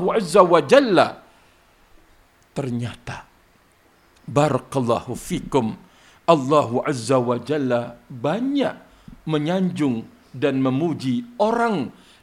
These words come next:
yang kaya raya dan dia menjadi orang yang pandai berterima kasih kepada Allah Azza wa Jalla.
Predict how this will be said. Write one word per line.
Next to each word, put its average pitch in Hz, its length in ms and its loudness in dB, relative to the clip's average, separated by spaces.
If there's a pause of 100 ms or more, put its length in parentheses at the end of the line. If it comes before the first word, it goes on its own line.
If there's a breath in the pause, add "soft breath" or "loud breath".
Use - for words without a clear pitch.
yang 185 480 4 (1120 soft breath)
kaya 269 480 6
raya 160 640 2 (320)
dan 135 320 2
dia 135 320 4
menjadi 127 480 0
orang 131 320 4
yang 120 240 2
pandai 120 560 0 (160)
berterima 120 640 -2
kasih - 400 -8
kepada 123 480 -2
Allah 120 480 2
Azza 113 320 -4
wa 107 160 -4
Jalla. - 400 -14